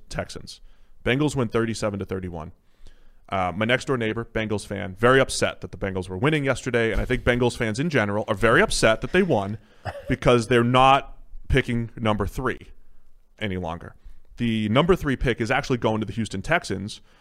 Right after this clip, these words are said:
Speaker 1: which is really going to the Miami Dolphins.
Speaker 2: Hmm.
Speaker 1: So that was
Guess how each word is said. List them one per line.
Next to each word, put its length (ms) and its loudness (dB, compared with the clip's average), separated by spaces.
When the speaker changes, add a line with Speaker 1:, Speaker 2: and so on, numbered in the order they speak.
Speaker 1:
which 140 6
is 120 2
really 240 8
going 300 6
to 80 -4
the 80 4
Miami 340 4
Dolphins. 600 -4
Speaker 2:
Hmm. 800 0
Speaker 1:
So 200 6
that 340 6
was 220 4